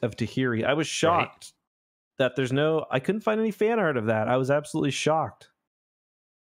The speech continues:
Speaker 2: That,
Speaker 1: That's
Speaker 2: I
Speaker 1: one of
Speaker 2: think
Speaker 1: the
Speaker 2: there's a,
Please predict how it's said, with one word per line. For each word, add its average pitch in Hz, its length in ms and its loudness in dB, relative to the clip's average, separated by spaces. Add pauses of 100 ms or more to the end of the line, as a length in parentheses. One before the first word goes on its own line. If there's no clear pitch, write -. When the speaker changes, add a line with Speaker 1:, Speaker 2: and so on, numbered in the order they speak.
(520)
Speaker 2:
That, 185 100 -16
Speaker 1:
That's 214 240 6
Speaker 2:
I - 20 4
Speaker 1:
one 202 140 4
of 320 60 6
Speaker 2:
think - 40 4
Speaker 1:
the - 60 4
Speaker 2:
there's 254 280 4
a, 117 800 8